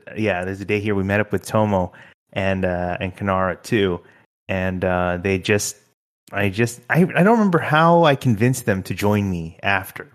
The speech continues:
but, um, you know, they had come from wherever they were and they met me down here at Smorgasburg.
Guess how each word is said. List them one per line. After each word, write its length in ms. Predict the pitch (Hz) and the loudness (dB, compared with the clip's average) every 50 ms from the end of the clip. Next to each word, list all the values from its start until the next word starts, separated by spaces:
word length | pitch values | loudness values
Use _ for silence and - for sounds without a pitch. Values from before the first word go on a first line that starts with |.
| 95 - | -8 -2
but, 360 | 110 95 92 90 - - - | -2 0 0 -2 -6 -8 -8
um, 380 | 101 92 90 87 87 87 85 87 | -6 -4 -4 -4 -6 -8 -10 -8
you 100 | 95 101 | -6 -4
know, 100 | 101 92 | -2 0
they 120 | 92 98 98 | 0 0 0
had 140 | 95 95 - | 0 -2 -4
come 320 | - 110 101 95 98 95 - - - - - _ | -2 -2 0 0 -2 -4 -8 -12 -20 -20 -20 _
from 160 | - 113 107 | -8 -4 0
wherever 240 | 107 110 110 101 107 | 2 2 2 2 2
they 160 | 98 101 101 | 2 2 2
were 320 | 101 98 101 104 101 101 104 | 2 4 4 4 4 4 2
and 380 | - - 101 95 95 92 92 | 0 0 -2 -2 -2 -2 -4
they 140 | 92 92 92 | -4 -4 -4
met 200 | 92 92 95 - | -4 -4 -6 -4
me 100 | 101 98 | -6 -6
down 320 | 92 - 90 90 90 90 87 | -4 -4 -4 -4 -4 -6 -8
here 200 | 90 95 92 92 | -8 -6 -6 -4
at 180 | 90 87 - | -6 -6 -8
Smorgasburg. 800 | - - - 110 107 101 104 - - - - 104 101 101 95 | -10 -6 -2 0 0 0 -2 -6 -8 -4 -2 0 0 0 -2